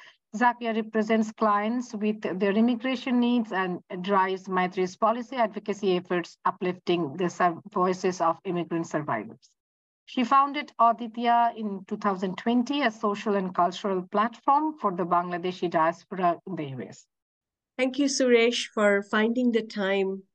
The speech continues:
Speaker 2: to be with us today. Uh, in June, many of us are celebrating healthy fatherhood and male role models who respect women and people of all genders. Not only that,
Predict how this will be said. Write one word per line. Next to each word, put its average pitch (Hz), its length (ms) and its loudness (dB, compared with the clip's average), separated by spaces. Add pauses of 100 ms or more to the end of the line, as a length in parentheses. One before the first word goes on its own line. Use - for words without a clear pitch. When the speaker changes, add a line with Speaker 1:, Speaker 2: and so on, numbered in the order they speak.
Speaker 2:
to 196 60 -10
be 180 240 -2
with 175 220 -2
us 175 160 -6
today. 175 400 -2 (520)
Uh, 180 220 -2
in 220 180 6
June, 262 440 6
many 240 260 6
of 247 180 2
us 226 380 -4
are 208 300 2
celebrating 190 1000 0 (260)
healthy 180 260 -2
fatherhood 214 800 0 (560)
and 180 460 -2
male 196 600 2 (360)
role 196 300 0
models 170 640 -8 (360)
who 233 360 -4 (160)
respect 196 640 -4 (140)
women 208 540 0
and 160 200 -10
people 214 400 -2
of 208 180 -4
all 202 280 0
genders. 190 840 0 (520)
Not 262 300 2
only 214 280 2
that, 180 360 -4